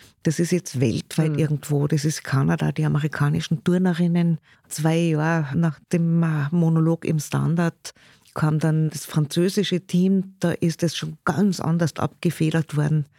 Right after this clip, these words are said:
Speaker 1: Also, und es kommt ja immer wieder, wenn ein Fall in die Öffentlichkeit kommt, so wie jetzt, äh, haben wir halt im Tischtennis und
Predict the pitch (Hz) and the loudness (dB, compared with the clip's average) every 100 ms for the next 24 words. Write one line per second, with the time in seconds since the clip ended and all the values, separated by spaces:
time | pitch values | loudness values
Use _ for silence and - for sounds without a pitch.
0 | - - _ _ 165 160 170 - - - | -20 -20 _ _ -4 0 -2 -4 -12 -2
1 | 165 - - _ - - - 180 190 - | -2 -2 -12 _ -4 -4 -2 -2 -2 -2
2 | 185 - - 202 214 208 214 190 175 170 | -2 -2 -2 0 2 2 0 2 2 2
3 | 160 - 110 120 190 180 170 165 175 190 | 0 -2 -2 0 2 2 2 0 0 -2
4 | 175 160 - 170 - - 160 185 - 165 | -2 -4 -2 -2 -2 -4 -2 -2 -2 0
5 | 170 165 - - 175 170 151 156 151 156 | 2 0 -4 -6 -2 0 2 2 2 2
6 | 156 151 185 190 - 175 175 175 170 - | 0 -2 -2 -4 -2 0 2 2 0 -2
7 | 156 | -4